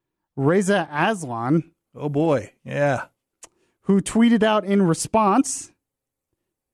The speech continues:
Speaker 1: uh, "Trump is a piece of,"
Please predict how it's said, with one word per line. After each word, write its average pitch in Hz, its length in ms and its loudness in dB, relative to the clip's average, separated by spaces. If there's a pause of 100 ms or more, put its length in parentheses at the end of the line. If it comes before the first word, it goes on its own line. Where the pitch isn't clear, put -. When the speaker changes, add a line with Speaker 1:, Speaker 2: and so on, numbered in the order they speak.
(240)
Speaker 1:
uh, 139 580 2
"Trump 220 420 -2
is 196 220 0
a 190 100 2
piece - 420 -2
of," 214 560 0